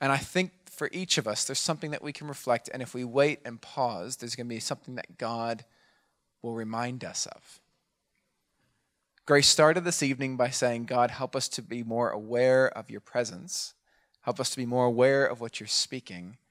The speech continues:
And so before we sing, let's take a moment to reflect on what we've heard,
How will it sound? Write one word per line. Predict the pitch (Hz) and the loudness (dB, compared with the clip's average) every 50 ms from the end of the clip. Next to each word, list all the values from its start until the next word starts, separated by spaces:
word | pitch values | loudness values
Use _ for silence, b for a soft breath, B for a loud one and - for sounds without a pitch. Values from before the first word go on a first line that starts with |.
| _ _ _ _ _ _ _ - | _ _ _ _ _ _ _ -6
And | - | -2
so | - - 135 | 0 0 0
before | 127 - - - 147 147 156 165 165 | 0 -4 -4 -2 2 2 4 4 2
we | 151 156 160 151 | 0 -2 -2 0
sing, | - - 127 113 113 117 | 0 0 -2 -4 -6 -8
let's | 117 110 - - - | -10 -8 -6 -6 -4
take | - 151 - | -4 -6 -8
a | - 143 | -8 -10
moment | 123 104 95 98 98 98 - - - - _ _ _ _ | -8 -8 -8 -6 -8 -8 -10 -14 -20 -20 _ _ _ _
to | - - | -14 -12
reflect | 107 101 - - - 123 117 - - - | -12 -12 -14 -2 -2 -2 -2 -2 -6 -10
on | 98 104 | -8 -8
what | 104 - - | -10 -10 -10
we've | 101 101 - | -12 -14 -14
heard, | - - - - - | -16 -18 -18 -18 -18